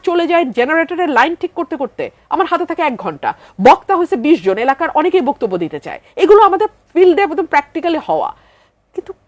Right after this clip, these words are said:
কখনো এই ধরনের গালি বা ডেস্কোকে, নেস্কোকে গালি দিব, এগুলো কখনো মাথায় আসে নাই। কেন আসে নাই? কারণ বাংলাদেশে বিদ্যুৎ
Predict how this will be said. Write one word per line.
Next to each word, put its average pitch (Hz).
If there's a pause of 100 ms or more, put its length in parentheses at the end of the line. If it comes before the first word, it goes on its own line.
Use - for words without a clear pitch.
(140)
কখনো 403
এই 370
ধরনের 349
গালি 294
বা 254
ডেস্কোকে, 285
নেস্কোকে 302
গালি 285
দিব, 262 (180)
এগুলো 370
কখনো 359
মাথায় 320
আসে -
নাই। 277
কেন 339
আসে 427
নাই? 320 (480)
কারণ 339
বাংলাদেশে 320
বিদ্যুৎ 269